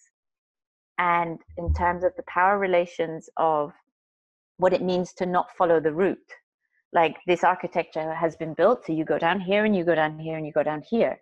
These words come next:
But then this person's gone, "No, I wanna go there, there, there." No one moans at you in nature if you do that. Like, "Okay, what, you've gone off trail?" Like, "Woo," like, it's not so big a deal,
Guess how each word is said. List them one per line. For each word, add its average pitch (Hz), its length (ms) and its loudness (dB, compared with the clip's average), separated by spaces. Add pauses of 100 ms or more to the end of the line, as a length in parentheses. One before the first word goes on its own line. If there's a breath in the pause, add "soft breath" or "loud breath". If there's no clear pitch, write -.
But 165 100 -4
then 180 100 0
this 180 100 -2
person's 170 360 -4
gone, 180 180 0
"No, 320 120 4
I 175 80 6
wanna 190 200 2
go 156 280 0
there, 156 160 2
there, 139 220 2
there." 175 340 4 (920 soft breath)
No 233 140 4
one 359 180 4
moans 277 240 4
at 226 80 -2
you 196 120 0
in 170 100 -2
nature 208 340 -2
if - 160 -8
you 139 80 -10
do 143 140 -4
that. - 180 2 (380)
Like, 170 160 4
"Okay, 220 220 2
what, 196 280 2
you've 170 120 0
gone 190 240 0
off 175 200 -4
trail?" 202 460 2 (160)
Like, 175 100 2
"Woo," 320 580 4
like, 190 220 6
it's 208 220 2
not 233 160 0
so 247 100 -4
big 208 200 2
a - 20 -2
deal, 214 440 -2